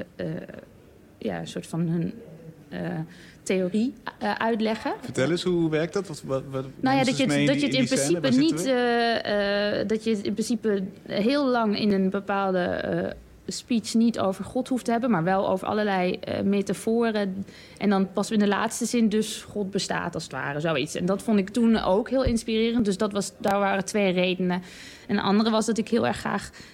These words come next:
Speaker 1: het binnengaan van zo'n ruimte en die overgang van wanneer, wat betekent dat nou als je, als ik een groeps-, als ik de ruimte binnenga van een gemeenschap.
Speaker 2: Hoe heb je dat
Speaker 1: Eh.
Speaker 2: ervaren? Neem ons eens mee die ruimte in.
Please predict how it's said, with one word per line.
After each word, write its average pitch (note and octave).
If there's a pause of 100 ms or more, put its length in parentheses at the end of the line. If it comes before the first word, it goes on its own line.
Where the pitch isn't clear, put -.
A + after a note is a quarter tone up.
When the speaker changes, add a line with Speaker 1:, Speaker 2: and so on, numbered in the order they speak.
Speaker 1:
het E3+
binnengaan F#3+
van F#3
zo'n F#3
ruimte A3
en E3+
die E3+
overgang F3+
van F#3
wanneer, F#3+
wat F#3+
betekent A3
dat E3
nou E3
als F3
je, -
als F3+
ik F#3
een F3+
groeps-, - (260)
als G#3+
ik F#3+
de A3
ruimte A3+
binnenga G#3
van G3
een F3+ (460)
gemeenschap. F#3+ (200)
Speaker 2:
Hoe C3
heb C#3+
je D#3
dat C#3+
Speaker 1:
Eh. C#3
Speaker 2:
ervaren? C3+
Neem A#2
ons B2
eens B2+
mee B2
die B2
ruimte A#2+
in. F2